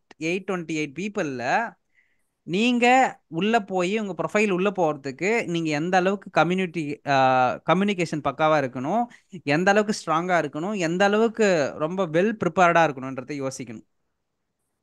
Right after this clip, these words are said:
அதுவும் எத்தனை ஓ-, ஒரே ஒரு ஓப்பனிங்க்கு என்ன இருக்கு, ஒரே ஒரு ஓப்பனிங்க்கு இத்தனை அப்ளிகேஷன்ஸ் இருக்கு. ஓகே, இதுல விஷயம் என்ன தெரியுமா? யாருமே ப்ராப்பரா இந்த விஷயத்த படிக்கிறது கிடையாது. யாருமே இந்த இண்டஸ்ட்ரியோ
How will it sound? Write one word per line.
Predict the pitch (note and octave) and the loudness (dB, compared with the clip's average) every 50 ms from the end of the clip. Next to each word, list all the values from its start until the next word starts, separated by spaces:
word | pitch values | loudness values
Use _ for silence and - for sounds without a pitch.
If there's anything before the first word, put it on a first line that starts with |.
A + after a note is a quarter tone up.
| _ _ _ _ _ _ _ _ _ _ _ _ _ _ _ _ | _ _ _ _ _ _ _ _ _ _ _ _ _ _ _ _
அதுவும் | - D#3 E3+ G#3+ A#3 A3 | -6 -2 0 2 2 2
எத்தனை | F#3+ F#3 A#3 A#3 A3 | 0 0 0 0 0
ஓ-, | G3 G3 F#3+ - | 0 0 -2 0
ஒரே | D#3 E3 E3+ F#3 G#3+ | 0 0 2 2 2
ஒரு | A#3+ A#3+ A3 G3 | 2 2 0 0
ஓப்பனிங்க்கு | F3+ F3 F3+ F3 F#3+ F#3 E3 D#3+ D3+ - F#3 A3+ D4 D#4+ - _ _ _ _ _ _ _ _ _ _ _ _ | 0 0 0 -2 -2 -4 -6 -6 -6 -4 -4 -4 -4 -4 -8 _ _ _ _ _ _ _ _ _ _ _ _
என்ன | - E3 G3 G3+ | -6 -2 0 2
இருக்கு, | F#3+ F3 D#3 F3 A3+ C#4 D4+ C#4 G3+ - _ _ _ _ _ _ | 2 0 0 -2 -2 -2 -2 -2 -4 -8 _ _ _ _ _ _
ஒரே | - D3+ E3 F3 G3 G#3 A3 | -6 -2 0 2 2 2 2
ஒரு | G#3+ G3 F#3 F3 E3+ | 2 0 0 0 -2
ஓப்பனிங்க்கு | E3+ E3 E3 F3 E3+ G3 F3+ E3+ E3 D#3+ A3+ | -2 0 0 0 0 -2 -4 -4 -4 -4 -6
இத்தனை | A3 E3+ F3 D#3+ D3 | -6 -4 -2 -2 -2
அப்ளிகேஷன்ஸ் | C#3 - E3+ D#3+ E3 D3+ - C#3+ C3 - C#3 | -2 -4 -4 -6 -6 -6 -6 -10 -10 -10 -12
இருக்கு. | A#2+ A#2 G#2 G#2+ - C3+ D3 | -12 -12 -14 -14 -14 -12 -6
ஓகே, | C#3+ F3+ D#3+ C3 A2+ - _ _ _ _ _ - | -4 -2 -2 -2 -2 -6 _ _ _ _ _ -4
இதுல | D#3 D#3 D#3+ D#3 D#3 | -2 0 0 0 0
விஷயம் | F#3 - - D4 C4 A#3 | 0 0 2 0 2 2
என்ன | G#3 F3 | 2 0
தெரியுமா? | E3 D3+ D3 D3 D3+ D#3 C#3+ A#2+ A2+ - _ _ _ _ | 0 -2 -2 0 0 0 0 -2 -4 -8 _ _ _ _
யாருமே | _ C#3+ D3 D#3 F3 G3+ A#3 B3 A3+ G#3 A3+ C4 C#4 C4+ A#3 - _ _ _ _ _ - F3+ | _ -2 0 2 4 4 2 2 0 0 -2 -2 -2 -2 -4 -6 _ _ _ _ _ -2 2
ப்ராப்பரா | E3 F3 G#3+ G#3+ - G3 F#3 G3 G#3+ A#3 A3+ - | 2 4 2 2 0 -2 0 0 0 -2 -4 -6
இந்த | F#3 F3 E3 D#3+ | -6 -8 -8 -8
விஷயத்த | D#3+ - A3+ G3+ G3+ E3 | -6 -8 -4 -4 -2 0
படிக்கிறது | D#3+ E3 F3+ F3 F#3 E3+ E3+ | 0 0 0 -2 -4 -4 -6
கிடையாது. | C#3+ C3+ B2+ B2+ B2 B2 C3+ G3 B3 C4 - _ _ _ _ _ _ _ | -4 -4 -4 -4 -4 -4 -4 -6 -6 -8 -10 _ _ _ _ _ _ _
யாருமே | - C3+ D3 D#3 F3 G3 G3+ G3 G3 G#3+ A#3+ C4 B3+ G#3+ - | -4 0 2 4 4 4 4 2 0 0 0 0 -2 -2 -4
இந்த | E3+ E3+ E3+ F3 | -4 -2 -2 -2
இண்டஸ்ட்ரியோ | E3+ F3 F#3+ A3 A3 - - F#3 F#3 | -2 0 -2 -2 -2 -2 -4 -4 -2